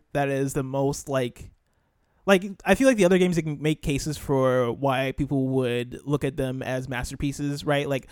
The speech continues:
I feel like Celeste, um, a lot of people look at Celeste as, like, uh, like, a serene, like, perfect experience, right? Or, like, near perfect experience,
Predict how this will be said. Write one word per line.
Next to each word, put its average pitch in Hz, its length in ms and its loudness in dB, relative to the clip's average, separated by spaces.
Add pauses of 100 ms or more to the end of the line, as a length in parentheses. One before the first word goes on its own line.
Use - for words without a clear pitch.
I 151 60 -4
feel 160 80 0
like 160 120 2
Celeste, 139 580 -2 (100)
um, 123 500 -2
a 120 80 -6
lot 139 240 -2
of - 60 -8
people 131 200 -4
look 131 140 -4
at 131 80 -10
Celeste 127 320 -8
as, 120 160 -14
like, 117 200 -12 (720)
uh, 147 60 -6
like, 147 320 -2 (420)
a 170 140 2
serene, 151 560 0
like, 135 160 -4 (220)
perfect 147 400 -2
experience, 120 640 -8
right? 127 180 -4
Or, 127 80 -4
like, 131 140 -6
near 139 200 -2
perfect 131 300 -4
experience, - 560 -12